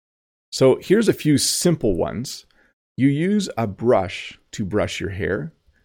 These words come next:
and you use a comb to comb your hair. So a brush has, I think you know what a brush is. It has a lot more little pointy things, and you use it to brush your hair.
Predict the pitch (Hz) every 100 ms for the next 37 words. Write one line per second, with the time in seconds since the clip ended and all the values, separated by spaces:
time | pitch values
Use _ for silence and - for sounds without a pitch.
0 | _ 110 120 127 139 156 135 - 107 -
1 | 170 175 127 98 104 - - 98 - -
2 | 139 110 87 101 - - _ _ _ _
3 | _ - 131 110 95 131 147 160 - 113
4 | 120 113 80 - _ _ _ 123 117 190
5 | 180 147 120 117 110 98 101 101 104 95
6 | 90 82 120 113 107 107 110 107 107 101
7 | 101 90 - 123 123 120 - 110 139 135
8 | _ _ _ _ _ 98 107 101 101 113
9 | 110 - - 95 - 92 107 - - 98
10 | 98 101 - 101 139